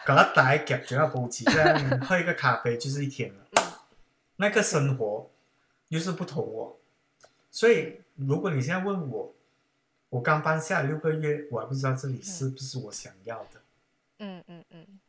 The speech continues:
Speaker 1: 但是我努力过着我想，我，我，我现在的生活，应该是这样讲。
Speaker 2: 嗯，努力地在找自己。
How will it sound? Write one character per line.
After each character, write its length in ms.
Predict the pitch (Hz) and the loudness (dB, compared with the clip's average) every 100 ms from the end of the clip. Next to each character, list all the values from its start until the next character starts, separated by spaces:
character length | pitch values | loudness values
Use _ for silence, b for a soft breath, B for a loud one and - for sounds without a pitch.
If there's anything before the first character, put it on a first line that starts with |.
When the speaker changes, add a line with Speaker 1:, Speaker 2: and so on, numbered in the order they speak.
| _ | _
Speaker 1:
但 160 | 180 185 | -2 0
是 420 | - 165 147 - | 0 -4 -6 -12
我 120 | - 113 | -12 -12
努 300 | 110 107 110 | -10 -10 -8
力 280 | 156 160 _ | -8 -8 _
过 220 | - 143 | -4 -2
着 280 | 131 139 123 - | -2 -4 -6 -8
我 140 | 117 | -10
想， 200 | 117 - - _ _ | -8 -10 -14 _ _
我， 280 | 123 107 B B B _ | -4 -4 B B B _
我， 460 | 120 107 104 - - _ _ _ _ | -4 -4 -6 -10 -18 _ _ _ _
我 340 | 131 117 110 | -4 -4 -4
现 240 | - 151 135 | -6 -4 -2
在 120 | 127 | -4
的 80 | 117 | -8
生 260 | - 104 95 | -10 -12 -12
活， 140 | 117 - | -16 -16
应 60 | - | -20
该 100 | - | -20
是 60 | - | -20
这 120 | - | -20
样 100 | - | -20
讲。 160 | - _ | -20 _
Speaker 2:
嗯， 260 | 196 180 208 _ _ _ _ _ | -18 -18 -20 _ _ _ _ _
努 180 | 190 175 | -16 -10
力 140 | 180 | -8
地 160 | 185 185 | -6 -6
在 200 | 190 185 | -4 -6
找 200 | 170 156 | -6 -12
自 140 | - | -14
己。 120 | 165 | -18